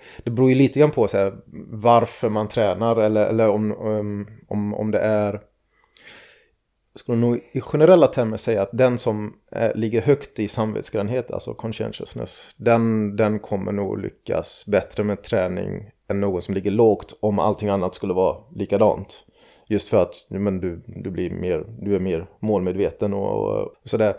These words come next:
Och säga att om det som motiverar en till träning skulle vara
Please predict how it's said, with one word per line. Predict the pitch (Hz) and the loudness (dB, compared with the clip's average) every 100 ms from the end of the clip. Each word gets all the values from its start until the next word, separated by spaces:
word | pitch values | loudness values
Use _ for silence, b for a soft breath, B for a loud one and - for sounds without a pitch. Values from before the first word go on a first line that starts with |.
| - | -6
Och | - - | -14 -6
säga | - 123 117 | 2 4 4
att | 113 - b b b b b b b b | 2 -4 b b b b b b b b
om | 151 139 139 | 2 4 2
det | 127 147 | 4 6
som | 135 - | 4 0
motiverar | 139 135 127 135 131 139 117 143 | -2 -2 -2 -2 0 2 4 4
en | 143 | 2
till | - 123 | 0 -4
träning | - 139 123 104 104 107 | -2 0 0 0 -4 -6
skulle | - 117 110 | -6 -2 0
vara | 104 110 107 104 | 2 4 6 4